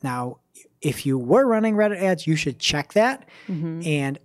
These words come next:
Speaker 1: try with the horrible <laughs> and absurd customer
Speaker 2: <laughs>
Speaker 1: service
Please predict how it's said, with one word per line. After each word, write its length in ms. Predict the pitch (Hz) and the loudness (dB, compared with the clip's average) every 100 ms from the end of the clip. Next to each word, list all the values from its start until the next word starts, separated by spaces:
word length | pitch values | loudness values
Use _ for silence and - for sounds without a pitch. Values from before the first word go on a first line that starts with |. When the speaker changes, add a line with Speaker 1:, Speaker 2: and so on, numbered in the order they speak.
| - | -8
Speaker 1:
try 580 | - 127 110 110 160 190 | -6 -6 -6 -4 -4 -2
with 420 | 147 127 127 135 | -2 -4 -8 -8
the 320 | 127 123 120 - | -4 -4 -6 -12
horrible 800 | - - - 165 160 156 160 175 | -20 -20 0 2 4 4 4 4
<laughs> 40 | - | 4
and 180 | 180 | 2
absurd 640 | 160 165 - - 190 170 - | 2 0 2 4 4 4 4
customer 460 | 175 170 240 160 151 | 2 4 4 4 4
Speaker 2:
<laughs> 0 | |
Speaker 1:
service 460 | 156 151 156 190 | 4 4 4 2